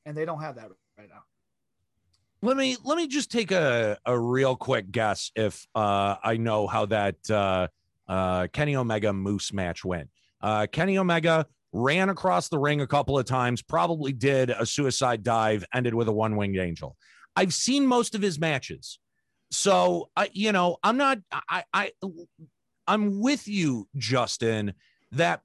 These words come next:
Speaker 2: putting him against another no-name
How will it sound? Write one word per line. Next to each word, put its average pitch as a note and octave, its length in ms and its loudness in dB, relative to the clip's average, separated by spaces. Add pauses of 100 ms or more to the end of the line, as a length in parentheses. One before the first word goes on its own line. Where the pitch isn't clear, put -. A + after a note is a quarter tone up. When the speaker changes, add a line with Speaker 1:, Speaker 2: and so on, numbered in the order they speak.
Speaker 2:
putting C#4+ 340 0
him A3 260 -2
against E3 600 -2
another D3+ 800 0 (280)
no-name D#3 880 0